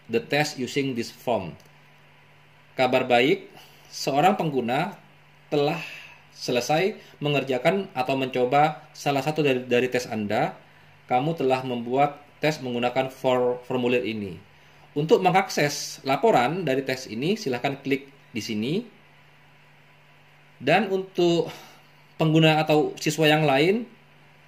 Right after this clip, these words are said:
yang mengambil tes ini, kamu atau Anda dapat bisa atau bisa melihat, eh, laporan mereka di link yang sama. Jadi, kita langsung klik link ini untuk melihat laporan pengerjaan siswa menggunakan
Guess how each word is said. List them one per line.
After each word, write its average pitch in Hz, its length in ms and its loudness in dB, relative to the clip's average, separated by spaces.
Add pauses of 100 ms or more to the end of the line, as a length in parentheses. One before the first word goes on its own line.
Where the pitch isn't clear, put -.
(160)
yang 143 240 2
mengambil 143 320 2
tes - 160 -6
ini, 185 400 0
kamu 151 560 0
atau 131 240 -2
Anda 147 320 2
dapat - 480 0 (480)
bisa 160 320 0
atau 135 160 -2
bisa 160 320 2
melihat, 131 480 0 (640)
eh, 123 80 -2
laporan 135 320 2
mereka 139 480 2
di 151 240 -2 (320)
link 139 160 0
yang 123 160 0
sama. 107 560 -2
Jadi, 101 240 -4
kita 123 240 -2
langsung 123 320 -2 (160)
klik 170 320 -4
link 123 240 -2
ini 156 380 -2 (400)
untuk 131 320 -4
melihat 123 420 -2
laporan 123 600 0 (560)
pengerjaan 117 560 -4
siswa 104 640 -2
menggunakan 117 640 -4